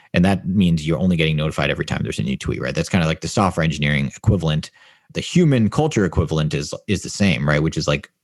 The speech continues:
as there are updates, you just have to build that culture of, like, you're, you're out doing the work.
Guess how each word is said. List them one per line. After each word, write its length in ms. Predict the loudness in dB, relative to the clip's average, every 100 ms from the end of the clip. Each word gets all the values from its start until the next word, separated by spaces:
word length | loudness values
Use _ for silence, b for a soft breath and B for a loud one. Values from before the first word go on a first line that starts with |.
| _
as 300 | -2 -2 0
there 180 | 2 2
are 140 | 2 0
updates, 640 | 0 0 -2 -4 -10 -12 B B
you 160 | 0 2
just 160 | 4 2
have 160 | 0
to 60 | 0
build 260 | 2 2
that 160 | 2 0
culture 380 | -2 -2 -2 -6
of, 120 | -4
like, 200 | -4 0
you're, 220 | 2 2
you're 300 | 2 0 0
out 240 | 0 0 0
doing 260 | 0 2
the 60 | 2
work. 420 | 2 0 -2 -6